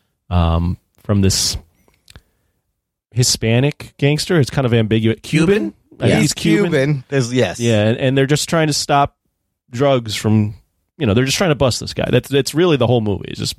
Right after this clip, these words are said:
Speaker 1: him busting, and there's a bunch of side stuff that's going on that kinda plays off of the first
Speaker 3: Yeah.
Speaker 1: film. So
Speaker 3: Yeah, it's,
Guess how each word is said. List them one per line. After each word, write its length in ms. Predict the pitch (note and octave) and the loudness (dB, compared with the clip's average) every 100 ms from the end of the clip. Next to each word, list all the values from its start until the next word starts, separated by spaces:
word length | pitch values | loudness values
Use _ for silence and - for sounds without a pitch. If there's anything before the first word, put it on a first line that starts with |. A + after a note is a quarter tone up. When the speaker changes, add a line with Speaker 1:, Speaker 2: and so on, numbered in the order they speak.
| - - | -12 -2
Speaker 1:
him 180 | G#2+ G2 | 0 2
busting, 380 | G2+ - A2+ | 0 0 -2
and 100 | G2+ | 0
there's 280 | G2+ F#2+ F#2 _ _ _ - | 2 0 -2 _ _ _ -4
a 60 | A2 | 0
bunch 240 | A#2+ G#2+ | 0 0
of 100 | G#2 | -2
side 380 | - G2+ F#2+ G2+ | 0 2 0 -2
stuff 440 | - F#2+ F#2 - | -4 -2 -2 -4
that's 180 | - - | -4 -4
going 260 | A2 F#2+ F#2 | 0 0 2
on 400 | F#2 F2+ F#2 - | 2 2 -2 -6
that 100 | A#2+ | -6
kinda 160 | - C3 | -2 -2
plays 300 | - A2+ F#2+ | 0 0 2
off 160 | F#2+ F#2 | 0 0
of 100 | F2 | -2
the 80 | |
first 280 | - G2+ F#2+ | -2 0 0
Speaker 3:
Yeah. 80 | G2+ | 2
Speaker 1:
film. 200 | F#2+ G2 | 2 0
So 260 | G2 F#2+ G#2 | -2 -2 -2
Speaker 3:
Yeah, 160 | G#2 F#2 - | -4 -8 -6
it's, 220 | A#2 - | -6 -6